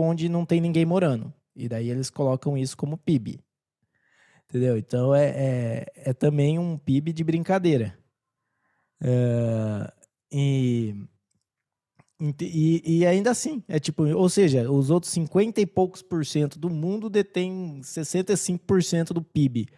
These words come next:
Ou seja, é um grupo de, de loser, tá ligado? <laughs> Tipo, não tem muito.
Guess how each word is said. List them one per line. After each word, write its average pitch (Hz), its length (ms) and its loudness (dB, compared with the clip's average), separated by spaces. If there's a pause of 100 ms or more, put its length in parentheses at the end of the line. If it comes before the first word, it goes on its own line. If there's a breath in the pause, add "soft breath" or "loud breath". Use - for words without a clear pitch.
(100)
Ou 123 100 -6
seja, 135 200 -2
é - 20 2
um 143 160 -2
grupo 185 340 2
de, 190 420 -2
de 165 180 -8
loser, 175 500 0 (320)
tá - 100 -16
ligado? 117 380 -4
<laughs> - 20 -12
Tipo, - 240 -16
não 135 160 -8
tem 147 320 -2
muito. 131 360 -10